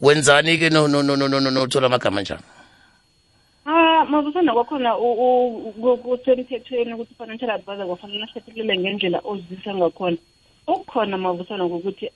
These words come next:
Speaker 2: umuntu o-, sengithi umuntu, umuntu ojwayelekileko omunye nomunye uyasaba ukubuza, ikinga ilapho.
Speaker 1: Mhm.
Speaker 2: Uyasa-, uyasaba ukubuza ukuthi kusho ukuthini. So, umbuzo om-, omntu ubuza i-financial advisor olula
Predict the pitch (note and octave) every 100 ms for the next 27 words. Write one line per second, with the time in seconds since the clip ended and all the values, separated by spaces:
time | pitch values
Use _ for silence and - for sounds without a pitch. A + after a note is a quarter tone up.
0 | - A3 A3+ A3+ A3 - G#3+ G#3+ G#3 G#3
1 | G#3 _ _ _ _ G#3+ G3 - G#3 F#3+
2 | G3+ G3+ G3+ G3+ G3+ F#3+ G#3 G#3 G#3 E3
3 | F3 F3+ F#3 F#3 F#3 F#3 G3 F#3+ F3 F3
4 | F#3 F#3 _ - - _ - F#3+ F#3 F#3+
5 | G3 F#3 F#3 F#3 F3 F3 F3 E3+ F3 E3+
6 | G3+ D#3+ - E3 D#3+ D#3 _ - A#2+ A#2
7 | C3 C#3 C3 G2 F2+ - G3 F#3 G#3+ G#3+
8 | G#3 G3 A3 A3+ A3+ A3 A3+ F3+ F#3+ G#3
9 | G3+ G#3+ G#3+ A3+ F#3+ B3+ A#3 C#4+ D4 C#4+
10 | G#3 A3 A3 G#3 A3 A3 G#3+ F#3 F#3+ F#3+
11 | E3+ F#3 F#3 G3 F3 F3 F3+ F3+ F3 F3+
12 | F#3+ G3 F#3+ F#3